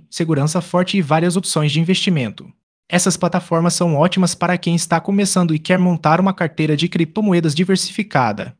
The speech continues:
Criptomoedas populares para incluir na sua carteira: Bitcoin e Ethereum, os pilares do mercado. Quando falamos de criptomoedas, é impossível não mencionar o Bitcoin e o Ethereum. Esses dois ativos são como os gigantes do setor. O Bitcoin,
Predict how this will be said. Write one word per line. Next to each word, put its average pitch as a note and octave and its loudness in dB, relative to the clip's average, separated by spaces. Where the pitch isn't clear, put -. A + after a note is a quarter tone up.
Criptomoedas G3+ 2
populares E3 0
para F#3+ 2
incluir F#3+ 2
na D#3+ 2
sua F3 -2
carteira: F3 2
Bitcoin E3+ 0
e G3+ 0
Ethereum, F3 2
os F3 -2
pilares D#3+ 2
do D#3 0
mercado. D#3+ 2
Quando D3+ 0
falamos E3 2
de F3 0
criptomoedas, E3 -2
é E3 0
impossível F#3+ 4
não F#3 4
mencionar F#3 2
o E3+ 2
Bitcoin F3 0
e F#3+ 2
o G#3 4
Ethereum. F3 2
Esses F#3 2
dois C3+ 2
ativos F3 2
são G3+ 4
como G3 4
os F#3 6
gigantes D3+ 2
do C3 -2
setor. B2+ -2
O C3 -10
Bitcoin, C#3+ -2